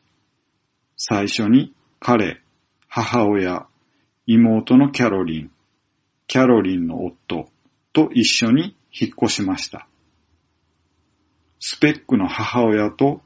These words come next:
義理の父は別れ、義父はカリフォルニアに引っ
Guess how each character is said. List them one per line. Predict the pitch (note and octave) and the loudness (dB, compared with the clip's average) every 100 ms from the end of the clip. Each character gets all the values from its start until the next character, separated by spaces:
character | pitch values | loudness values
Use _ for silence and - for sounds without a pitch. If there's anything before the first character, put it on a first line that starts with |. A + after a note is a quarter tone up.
| - | -12
義 | - A2 | 0 6
理 | A#2+ | 6
の | A#2 | 6
父 | A#2 - - A#2 | 2 -4 -2 -2
は | E2+ | 0
別 | F2 F2+ F#2+ | -6 -6 -6
れ、 | E2+ G#2+ D3+ _ _ _ _ _ _ - | -4 -6 -8 _ _ _ _ _ _ -10
義 | F#2 B2+ | 2 2
父 | - E2+ | 2 -4
は | G2 A2+ _ _ _ _ _ _ | -4 -6 _ _ _ _ _ _
カ | - | 2
リ | B2+ | 4
フ | B2+ C3 | 4 4
ォ | |
ル | B2 | 4
ニ | A#2+ A#2+ | 6 6
ア | A#2+ | 2
に | D#3+ G#3 _ _ - | 0 -4 _ _ -8
引 | |
っ | G#2+ | -8